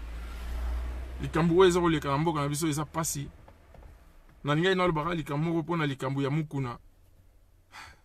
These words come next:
Mukuna, soki alingi pena komba na ye,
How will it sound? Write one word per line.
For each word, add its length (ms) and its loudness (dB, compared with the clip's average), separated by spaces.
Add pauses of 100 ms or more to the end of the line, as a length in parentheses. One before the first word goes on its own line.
(1160)
Mukuna, 640 0 (1040)
soki 360 2
alingi 360 4
pena 320 2
komba 340 2
na 120 2
ye, 300 2